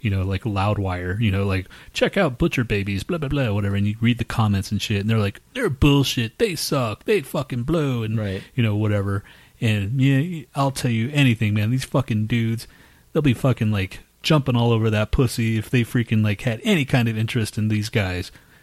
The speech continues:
Speaker 1: You know what I'm saying?
Speaker 2: That's not their point, though. Their point is that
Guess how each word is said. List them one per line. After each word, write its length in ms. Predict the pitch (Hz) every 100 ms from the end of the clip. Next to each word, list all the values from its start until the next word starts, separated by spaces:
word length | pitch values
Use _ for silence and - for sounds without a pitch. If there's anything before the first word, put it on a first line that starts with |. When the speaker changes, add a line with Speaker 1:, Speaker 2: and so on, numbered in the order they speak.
| _
Speaker 1:
You 100 | - 113
know 140 | 120
what 80 | 131
I'm 100 | 127
saying? 340 | - 127 131
Speaker 2:
That's 100 | 135
not 140 | 120 -
their 100 | 95
point, 320 | 120 123 -
though. 100 | 92
Their 120 | 98
point 260 | - 101 92
is 160 | 90
that 200 | 90 90